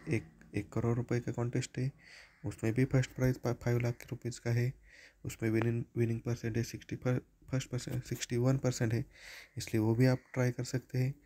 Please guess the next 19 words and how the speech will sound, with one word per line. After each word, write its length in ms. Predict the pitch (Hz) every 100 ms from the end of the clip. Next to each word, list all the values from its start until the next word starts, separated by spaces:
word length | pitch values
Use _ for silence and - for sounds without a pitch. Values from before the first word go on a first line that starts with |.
| - - - - _ - -
दूसरा 320 | 117 - 120
भी 320 | 127 131 123 - _ _ - -
तीस 220 | 113 -
लाख 100 | 120
का 120 | -
contest 480 | 120 120 120 120 -
है, 200 | 127 139 -
उसमें 340 | 104 - 113
टू 180 | 120 131
लाख 160 | 131 127 - -
first 160 | 127 -
prize 320 | 117 123 123
है, 240 | 127 123 - - - - -
सिक्सटी 300 | 107 - 110
थ्री 200 | - 120
percent 340 | 127 127 131
winning 340 | 127 135 131 127
percentage 500 | 127 123 120 120 120
है। 180 | 120 123